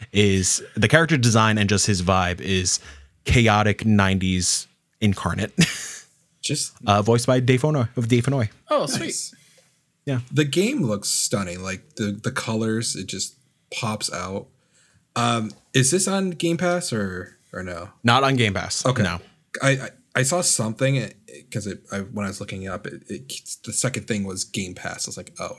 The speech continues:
Speaker 2: is it?" But good to know.
Speaker 1: Not yet, at least.
Speaker 2: Yeah. And it's only, like, what, fourteen ninety-nine?
Speaker 1: Fourteen ninety-nine, twenty bucks, something like that. Uh, we
Speaker 2: Yeah.
Speaker 1: got a review code for it,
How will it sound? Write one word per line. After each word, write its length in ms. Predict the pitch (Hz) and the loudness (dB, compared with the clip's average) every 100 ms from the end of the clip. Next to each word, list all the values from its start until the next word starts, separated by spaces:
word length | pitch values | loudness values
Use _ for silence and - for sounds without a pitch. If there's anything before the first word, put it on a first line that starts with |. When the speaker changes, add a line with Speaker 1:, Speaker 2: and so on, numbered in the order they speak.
| - | -16
Speaker 2:
is 160 | 104 | -12
it?" 100 | 123 - _ _ | -12 -12 _ _
But 220 | - - _ _ _ - - | -18 -16 _ _ _ -20 -12
good 100 | - | -10
to 60 | - | -10
know. 140 | - - - - | -16 -20 -20 2
Speaker 1:
Not 160 | 143 160 | 4 6
yet, 180 | 120 110 | 6 4
at 80 | 92 | 4
least. 400 | 80 82 - - | 2 2 0 -2
Speaker 2:
Yeah. 180 | - - - - | -4 -6 -12 -4
And 120 | 139 | -2
it's 100 | 139 | 0
only, 220 | 170 170 | 0 2
like, 260 | 151 131 - | 0 -2 -4
what, 220 | 98 - - | -8 -8 -8
fourteen 340 | 104 101 117 | -6 -4 -4
ninety-nine? 400 | 110 113 120 131 135 _ _ _ _ _ _ _ - - 135 | -6 -4 -4 -6 -8 _ _ _ _ _ _ _ -16 -10 2
Speaker 1:
Fourteen 240 | 175 185 | 4 6
ninety-nine, 300 | 170 165 165 | 6 6 4
twenty 200 | 156 156 | 4 4
bucks, 200 | 156 151 | 4 4
something 140 | 143 110 | 2 2
like 140 | 98 | 4
that. 200 | 98 98 | 4 4
Uh, 180 | 107 104 | 4 6
we 240 | 113 113 | 6 6
Speaker 2:
Yeah. 60 | 104 - - | 4 -2 0
Speaker 1:
got 200 | 120 107 | 4 6
a 240 | 95 92 87 - | 6 4 0 0
review 380 | 101 87 87 82 | 0 2 0 2
code 260 | 92 92 | 0 0
for 240 | - 87 | -2 -2
it, 140 | 85 | -4